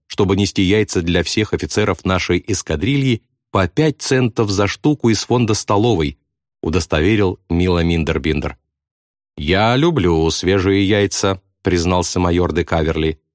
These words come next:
"Если б у меня в распоряжении был самолет", сообщил Мило Миндербиндер, "я мог бы летать на Мальту и доставлять сюда раз в неделю свежие яйца.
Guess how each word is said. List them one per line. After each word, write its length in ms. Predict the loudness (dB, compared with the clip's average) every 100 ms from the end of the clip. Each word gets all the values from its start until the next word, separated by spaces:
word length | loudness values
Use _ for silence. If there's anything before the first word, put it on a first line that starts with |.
| _ _ _ _ -6
"Если 500 | 0 2 2 0 0
б 120 | 0
у 20 |
меня 280 | 2 2 2
в 40 | 0
распоряжении 760 | -2 0 0 2 2 2 0
был 300 | 0 0 0 0
самолет", 800 | 0 0 2 2 2 0 -8 _ _ -8
сообщил 500 | -4 -4 -2 -2 0
Мило 220 | 0 0
Миндербиндер, 720 | 0 0 -2 -2 -2 -4 -8 -14 _ _ _ -4
"я 180 | 0 2
мог 260 | 2 2
бы 140 | 2 2
летать 380 | 2 0 0 0
на 100 | 2
Мальту 560 | 2 0 0 -2 -2 _ _ -4
и 60 | 0
доставлять 580 | 0 2 0 2 0
сюда 360 | 0 0 2 2
раз 240 | 0 0
в 60 | 0
неделю 340 | 0 2 2
свежие 480 | 0 0 0 2 0
яйца. 500 | 2 0 0 -4 -8